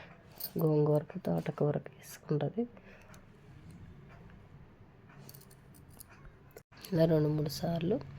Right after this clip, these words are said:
క్లీన్ చేసేసుకోవాలన్నమాట. చూసారా, అంత గోంగూర అయితే చిన్న చిన్న ఆకేనండి.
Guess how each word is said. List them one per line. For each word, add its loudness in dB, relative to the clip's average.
క్లీన్ 2
చేసేసుకోవాలన్నమాట. -2
చూసారా, -8
అంత 4
గోంగూర 2
అయితే 2
చిన్న -2
చిన్న 0
ఆకేనండి. -2